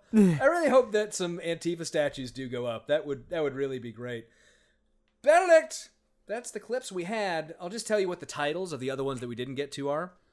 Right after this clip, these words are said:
Speaker 2: Um, Mark Levin accuses Democrats of wanting to brown America to
Speaker 1: Great.
Speaker 2: change election results.
Speaker 1: Glad we didn't leave, listen to that one.
Speaker 2: Yep, yep.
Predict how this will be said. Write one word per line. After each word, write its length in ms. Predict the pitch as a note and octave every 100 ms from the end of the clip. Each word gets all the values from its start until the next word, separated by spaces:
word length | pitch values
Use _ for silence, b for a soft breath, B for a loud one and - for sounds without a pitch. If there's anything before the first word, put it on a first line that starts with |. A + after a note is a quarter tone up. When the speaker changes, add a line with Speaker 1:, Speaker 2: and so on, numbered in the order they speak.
| _ _ _ -
Speaker 2:
Um, 540 | A#2+ A#2 A2+ G#2+ G#2 _ -
Mark 240 | G3 C4 G3+
Levin 280 | A#3+ A#3+
accuses 400 | G3+ - A#3 G3+
Democrats 540 | D#3 G#3 G#3+ G#3 G3+ G3
of 80 | C#3
wanting 380 | F3+ G3+ G3
to 180 | F#3 F3+
brown 680 | B2 B2 D#3 F#3 G#3 G#3+ G3
America 720 | E3+ D#3+ F3 A#3+ - B2+ D3+ - - D3+
to 60 | D3
Speaker 1:
Great. 80 | B2
Speaker 2:
change 300 | E3+ F#3 -
election 360 | - G#3 - C#3
results. 280 | B2+ C#3 E3
Speaker 1:
Glad 280 | D#3+ E3 E3+
we 100 | E3+
didn't 240 | E3 D3+
leave, 260 | D3+ D#3 D#3
listen 300 | C#3+ - D3+
to 60 | C#3
that 220 | C#3+ -
one. 120 | B2 B2
Speaker 2:
Yep, 180 | D#3 C#3
yep. 300 | B2+ -